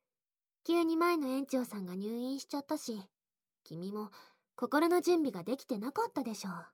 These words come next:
前の園長がぎっくり腰になった時にはびっくりしたよ。これからこの保育園どうなっちゃうんだろうって心配してたの。でも、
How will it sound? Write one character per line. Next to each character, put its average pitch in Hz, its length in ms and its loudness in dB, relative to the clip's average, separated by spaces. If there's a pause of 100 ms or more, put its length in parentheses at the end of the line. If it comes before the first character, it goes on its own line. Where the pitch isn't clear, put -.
(960)
前 269 360 4
の 294 120 2
園 285 220 2
長 233 220 0
が 190 100 -2
ぎ 190 140 -2
っ 190 120 -8
く 311 120 2
り 359 80 6
腰 339 280 4
に 240 100 2
な 226 120 0
っ 202 60 -8
た 214 120 -6
時 190 280 -8
に 175 120 -8
は 180 320 -12
び 185 180 -8
っ - 20 -20 (180)
く 523 160 -2 (100)
り 403 60 2
し - 80 -12
た 285 160 -2
よ。 262 640 0 (960)
こ 220 160 -4
れ 220 120 0
か 220 140 -2
ら 214 100 -2
こ 214 120 -4
の 220 160 -2
保 226 140 -4
育 226 280 -6
園 185 440 -4
ど 208 260 -4
う 339 40 0
な 359 140 4
っ 285 40 -4
ち - 120 -4
ゃ 262 60 2
う 254 60 2
ん 247 60 0
だ 226 120 0
ろ 269 500 0
う - 20 -20
っ - 40 -20 (100)
て 190 100 -10
心 254 280 -6
配 349 260 4
し - 40 -10
て 403 120 0
た 370 160 0
の。 220 360 -4 (960)
で 196 260 -2
も、 226 280 -2